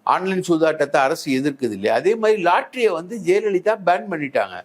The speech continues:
முன்னாடி உங்களுக்கு ஞாபகம் இருக்கும், கே எஸ் ராமதாஸ், அஹ், சேகர் அப்படின்ற மாதிரி இவங்கெல்லாம் வந்து தினபூமி, அதிர்ஷ்டம்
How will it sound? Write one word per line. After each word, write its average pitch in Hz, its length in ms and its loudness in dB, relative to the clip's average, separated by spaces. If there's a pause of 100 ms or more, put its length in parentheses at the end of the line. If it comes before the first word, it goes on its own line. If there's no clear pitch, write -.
(360)
முன்னாடி 190 340 0
உங்களுக்கு 160 320 -2
ஞாபகம் 180 340 0
இருக்கும், 123 240 -6
கே 190 320 2
எஸ் 175 180 -2
ராமதாஸ், 156 640 0 (840)
அஹ், 117 280 0
சேகர் 180 600 0 (920)
அப்படின்ற 175 580 0
மாதிரி 196 260 2
இவங்கெல்லாம் 165 420 2
வந்து 190 260 0
தினபூமி, 170 600 0
அதிர்ஷ்டம் 151 600 -2